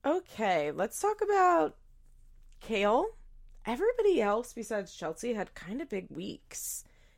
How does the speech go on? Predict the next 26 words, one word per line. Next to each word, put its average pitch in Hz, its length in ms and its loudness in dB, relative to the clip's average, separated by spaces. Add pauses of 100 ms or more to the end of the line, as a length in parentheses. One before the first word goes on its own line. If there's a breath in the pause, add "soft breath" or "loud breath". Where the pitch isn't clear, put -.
in 190 160 -2
these 175 200 -4
episodes. - 840 -8 (520 soft breath)
Um, 190 400 -2 (380)
Kale 339 320 2
has, 196 220 2
like, 165 220 -2 (400)
a 185 80 0
true 262 300 -4
double 185 320 2
whammy, 170 500 0
and 175 160 -2
I'm 220 440 2
really 185 340 0
trying 170 360 -2
to 170 100 -8
piece 165 320 -8
together 160 380 0
the 156 120 -4
timeline 220 800 0
of 226 120 -4
what's 247 220 -2
going 240 280 0
on 240 180 2
here 233 420 0 (440 loud breath)
because 175 680 0